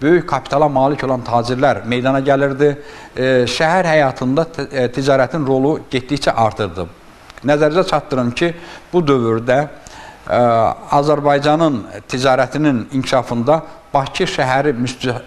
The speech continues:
müstəsna rola malik idi. E, şəhər həm Azərbaycanın ayrı-ayrı bölgələri ilə, həm də Azərbaycanın Rusiya ilə apardığı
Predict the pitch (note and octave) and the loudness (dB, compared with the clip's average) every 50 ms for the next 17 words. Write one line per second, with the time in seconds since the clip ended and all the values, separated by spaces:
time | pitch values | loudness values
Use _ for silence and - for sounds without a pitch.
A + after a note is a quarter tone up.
0 | - C3 C3 A#2+ - - C3 A#2+ - D3 C#3+ C3 C3+ B2+ B2 B2 B2 B2+ C3 C3+ | -4 -4 -2 -2 0 0 0 0 2 0 2 2 2 2 2 2 2 4 2 2
1 | C#3+ C#3 C3+ - C#3+ C3+ C3+ D3 D3+ D3 D3 - - - - - - - C3 B2+ | 2 0 -2 -2 -2 -2 0 2 0 0 0 -4 -14 -18 -20 -12 -4 0 0 0
2 | A#2+ A#2 A#2 - - D#3+ D3 D3 E3 F3+ F3+ E3 D3 C3 B2 B2 B2 C3+ D#3 E3+ | 0 0 -4 -2 0 0 0 2 2 2 2 0 -2 -6 -10 -8 -4 -2 0 0
3 | F3 E3+ D3+ - - - C#3+ C#3+ C#3+ C#3+ C#3+ C#3+ C#3 C#3+ C#3+ D3 D3 D3+ E3 E3 | 0 0 -2 -6 -4 -2 -2 0 0 0 0 2 2 2 4 2 2 4 4 2
4 | D#3 A#2+ G2 - - - - - - - - C3+ C3+ C#3 D3+ E3 E3 D3+ C#3 C3 | 2 0 -2 -6 -12 -20 -20 -20 -14 -6 0 2 2 4 4 4 2 2 -2 -2
5 | C#3 C#3+ C#3 C3 C#3 C#3 C#3 C#3+ C#3+ D3 D3 C3 A#2 A#2 A#2 A#2+ B2 - - - | 0 0 2 4 4 4 4 4 4 4 4 2 2 2 2 2 0 -2 -2 -4
6 | - D#3 E3 E3 D3+ D#3 - C#3 C#3 C3 C#3 C3+ C3 C3+ C3 C3+ D3 D3+ C#3 B2+ | -2 -2 0 0 0 -2 0 0 0 -2 -2 0 0 0 2 2 2 0 0 -2
7 | A#2+ D#3 F3+ E3 - - C#3 C3 B2 B2 B2 G#2+ F#2 - - - - - - - | -2 0 -2 0 0 0 2 2 2 4 2 2 0 -2 -4 -14 -20 -20 -10 -4
8 | - C3 - C#3+ C#3 C3+ C3+ D#3+ E3+ | -4 -2 0 2 0 2 0 0 -4